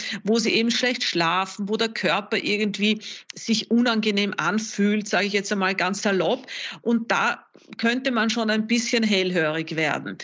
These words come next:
Die klassischen Veränderungen sind dann eben das Ausbleiben der Blutung oder eben auch häufiges Bluten oder eben, dass sich der ganze Körper verändert, dass man sich müde fühlt, dass man sich schlapp fühlt,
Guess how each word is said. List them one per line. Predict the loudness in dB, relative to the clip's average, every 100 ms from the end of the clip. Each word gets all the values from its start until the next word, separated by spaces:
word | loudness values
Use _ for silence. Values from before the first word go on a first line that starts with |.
| -10 -12 -6 -4
Die | -2
klassischen | 0 -2 0 0 0
Veränderungen | 0 2 2 2 2 0
sind | 2 0 2
dann | 2
eben | 2 2
das | -2 -2
Ausbleiben | 0 0 0 -2 0 0 0 0
der | -2
Blutung | 0 2 2 2 2 2 0 -8 -8 0
oder | 0 2 0
eben | 0 0
auch | 0 -2 -4 -2
häufiges | 0 0 0 0 0 0 -4 -14 -18 0
Bluten | 2 4 0 2 2 0 -6 -16 -12 -12 -10 0
oder | 2 2 0
eben, | 0 0 2 2 0 -6 -8 _
dass | -4 -2
sich | -2 -2 -4
der | -6 -2
ganze | 0 0 -2
Körper | 0 0 2 0
verändert, | 0 0 2 2 2 0
dass | 0
man | 0
sich | -2 -2 2
müde | 4 4 4 0
fühlt, | 0 0 2 0
dass | -2
man | -2
sich | 0 0
schlapp | 0 0 -2
fühlt, | -2 0 0